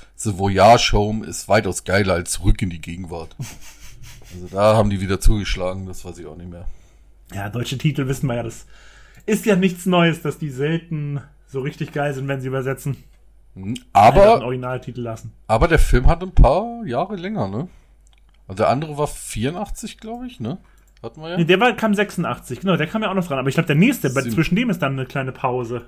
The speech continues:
Speaker 2: Am Rande des Universums im Original oder dann The Final Frontier?
Speaker 1: Nee, gar nicht mal.
Speaker 2: Aber
Speaker 1: Neunundachtzig.
Speaker 2: Okay, drei Jahre dann.
Speaker 1: Nee, der, der Zurück in die Gegenwart war siebenundachtzig in Deutschland.
Speaker 2: Ich dachte, ja, okay, aber sechsundachtzig im Original und der
Speaker 1: Ja.
Speaker 2: hier ist neunundachtzig im Origin-, also im England,
Speaker 1: Ja.
Speaker 2: in Amerika.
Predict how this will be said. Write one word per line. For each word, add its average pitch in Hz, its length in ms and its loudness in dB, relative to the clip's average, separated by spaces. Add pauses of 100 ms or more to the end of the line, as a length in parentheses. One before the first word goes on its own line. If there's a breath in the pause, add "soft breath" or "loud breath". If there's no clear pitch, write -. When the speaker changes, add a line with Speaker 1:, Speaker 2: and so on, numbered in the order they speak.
Speaker 2:
Am 143 120 -4
Rande 180 260 2
des 175 120 0
Universums 214 640 -2
im 202 80 -8
Original 208 560 -2
oder 160 240 -4
dann 160 300 -4
The 160 60 -2
Final 196 360 -6
Frontier? 180 440 -2 (180 loud breath)
Speaker 1:
Nee, 127 260 0
gar 202 160 0
nicht 190 140 -6
mal. 101 80 -2
Speaker 2:
Aber 135 160 0
Speaker 1:
Neunundachtzig. 123 600 0 (720)
Speaker 2:
Okay, 135 160 -2
drei 117 240 -2
Jahre 110 200 -4
dann. 107 260 -12
Speaker 1:
Nee, 180 220 4 (220)
der, 123 260 6
der 113 360 2
Zurück 147 200 -6
in 156 100 -2
die 113 100 -2
Gegenwart 156 360 0
war 160 140 0
siebenundachtzig 110 720 -4
in 95 80 -6
Deutschland. 90 500 -4 (300)
Speaker 2:
Ich 135 100 -14
dachte, 151 220 -8
ja, 139 80 -4
okay, 170 240 2
aber 147 160 -2
sechsundachtzig 151 540 -6
im 143 100 -4
Original 123 420 -6
und 117 100 -14
der 131 100 -2
Speaker 1:
Ja. - 60 -4
Speaker 2:
hier - 120 6
ist - 80 6
neunundachtzig 120 580 -2
im 120 80 -10
Origin-, 113 300 -12
also 117 160 -8
im 117 80 -8
England, 117 400 -10
Speaker 1:
Ja. - 280 -2
Speaker 2:
in 120 100 -8
Amerika. 120 420 -6